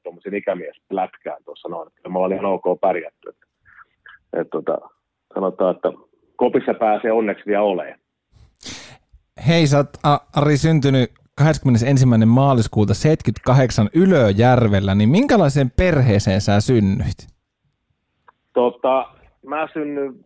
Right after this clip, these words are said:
Speaker 1: synnyin iltatähtenä, tota, synnyin semmoiseen perheeseen, että kaksi, kaksi, tota, isosiskoa, se pitää oikein tarkasti muistaa, kuusi viisi ja kuusi seitsemän syntyneet, ettei mene väärin.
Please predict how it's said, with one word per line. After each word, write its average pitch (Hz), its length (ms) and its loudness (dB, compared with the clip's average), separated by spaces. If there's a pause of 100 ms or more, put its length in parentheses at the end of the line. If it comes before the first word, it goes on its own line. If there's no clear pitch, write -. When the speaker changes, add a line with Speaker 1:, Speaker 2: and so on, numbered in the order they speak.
(140)
Speaker 1:
synnyin 139 600 -4
iltatähtenä, 135 840 -4
tota, 110 380 -6 (1600)
synnyin 113 420 -6
semmoiseen 120 400 -2
perheeseen, 113 240 -2
että 101 120 -12
kaksi, - 440 -4
kaksi, 127 340 -4
tota, 95 500 -4 (420)
isosiskoa, 107 1080 -6 (720)
se 101 120 -14
pitää 92 200 -4
oikein 92 260 -4
tarkasti 92 380 -4
muistaa, 90 420 -8
kuusi 90 400 -12
viisi 107 300 -2
ja 95 40 -10
kuusi 80 340 -12
seitsemän 117 640 -2
syntyneet, 98 500 -6
ettei 92 280 -8
mene 92 200 -8
väärin. 90 420 -8